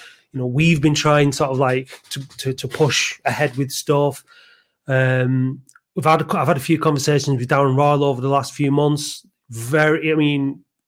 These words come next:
in terms of poker, you know, he keeps his cards very, very close to his chest. Uh, didn't give anything away. I think more to do the fact with, you know, these things are very, very sensitive and,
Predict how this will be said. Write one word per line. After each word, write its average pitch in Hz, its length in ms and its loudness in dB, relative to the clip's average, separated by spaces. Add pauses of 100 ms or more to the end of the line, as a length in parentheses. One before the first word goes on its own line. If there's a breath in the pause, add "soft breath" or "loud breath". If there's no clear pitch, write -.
(200)
in 123 80 -12
terms 165 260 2
of 147 120 -6
poker, 180 600 2 (1040 loud breath)
you 143 80 -2
know, 139 60 0
he 147 80 0
keeps 165 260 -6
his 143 160 -8
cards 143 420 0
very, 147 300 2
very 135 200 -2
close 135 280 -6
to - 80 -12
his 123 100 -8
chest. - 600 -6 (100)
Uh, 135 140 -2
didn't 131 240 -6
give 143 140 -2
anything 139 300 0
away. 139 400 0 (1700 soft breath)
I 151 80 -2
think 165 360 0
more 160 260 -2
to 139 120 -10
do 135 140 0
the 127 100 -4
fact 131 240 -8
with, 127 280 -2
you 151 120 -2
know, 135 60 0
these 131 260 -2
things 135 180 -2
are 131 60 -2
very, 135 180 0
very 120 180 -4
sensitive 131 680 -4
and, 117 320 -8